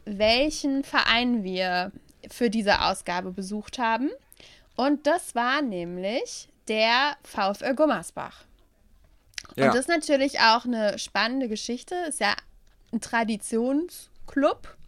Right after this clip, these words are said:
Speaker 1: der dann aber gerade auch wirtschaftlich und so eine, ja, Krise <laughs> zu bewältigen hatte. Und de-, für den es dann ja auch erstmal zurück in die zweite Liga ging. Mittlerweile sind sie wieder da.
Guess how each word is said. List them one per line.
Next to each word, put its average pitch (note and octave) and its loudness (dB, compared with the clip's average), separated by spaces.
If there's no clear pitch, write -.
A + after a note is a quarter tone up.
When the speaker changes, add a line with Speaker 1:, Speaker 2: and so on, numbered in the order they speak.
Speaker 1:
der C4 6
dann C4 2
aber B3 0
gerade G#3+ -2
auch G#3 -2
wirtschaftlich C#4 -4
und C4 -6
so B3+ -4
eine, A3 -4
ja, A3+ -2
Krise E4+ 0
<laughs> D4 -2
zu E4+ 2
bewältigen C#4 0
hatte. D#4 -4
Und B3 -2
de-, G#3+ 0
für A#3+ 0
den B3 0
es - -6
dann C4 -4
ja A3+ -2
auch A#3 -6
erstmal A#3+ -4
zurück B3+ -4
in C#4 -2
die A#3 -4
zweite A3 -2
Liga A#3 -2
ging. D#4+ -6
Mittlerweile B3+ 2
sind A#3 -4
sie G#3+ -6
wieder F#3+ -4
da. G3+ 0